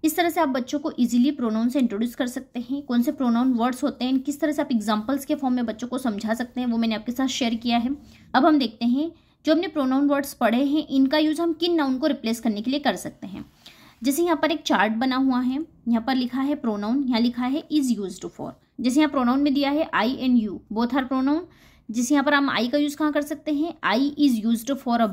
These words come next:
boy, a girl, a man and a woman। I का यूज़ हम खुद के लिए कर सकते हैं, चाहे वो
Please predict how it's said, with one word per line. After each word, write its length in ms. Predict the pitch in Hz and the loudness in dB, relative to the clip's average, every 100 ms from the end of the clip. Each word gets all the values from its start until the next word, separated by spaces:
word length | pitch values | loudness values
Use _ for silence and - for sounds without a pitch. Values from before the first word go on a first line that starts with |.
| 185 | -2
boy, 320 | 180 190 294 - _ - | -2 0 0 -4 _ -2
a 100 | 254 202 | 0 2
girl, 360 | 202 185 233 311 - | 0 0 0 -4 0
a 100 | 262 262 | 4 4
man 360 | 196 214 285 - | 4 0 -2 -2
and 160 | 247 262 | -4 0
a 160 | 320 | 2
woman। 340 | 294 190 - - _ _ _ - - | 4 2 -2 -12 _ _ _ -18 -4
I 120 | 220 262 | 0 2
का 80 | 311 | 2
यूज़ 180 | 311 320 | 2 0
हम 100 | 320 | 0
खुद 200 | 269 247 | -2 -2
के 120 | 302 | 0
लिए 100 | 302 | 0
कर 160 | 311 294 | 0 -2
सकते 280 | 311 - | -2 -4
हैं, 60 | 311 | -4
चाहे 200 | 277 226 | -2 0
वो 140 | 220 | 0